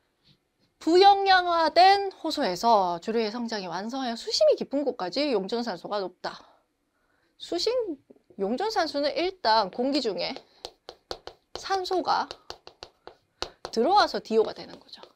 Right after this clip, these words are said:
그럼 당연히 공기, 대기랑 가까우면 가까울수록 디오가 높아요.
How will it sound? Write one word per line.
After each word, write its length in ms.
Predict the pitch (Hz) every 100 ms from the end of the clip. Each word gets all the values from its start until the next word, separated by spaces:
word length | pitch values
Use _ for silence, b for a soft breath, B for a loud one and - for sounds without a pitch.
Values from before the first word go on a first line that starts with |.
| _ _ - B B
그럼 160 | 381 339
당연히 760 | - 190 269 294 262 320 - _
공기, 680 | - 269 294 269 208 185 - -
대기랑 420 | 220 233 277 -
가까우면 500 | - 196 311 359 277
가까울수록 540 | 175 - 185 196 220
디오가 240 | - 220 220
높아요. 500 | - - - 196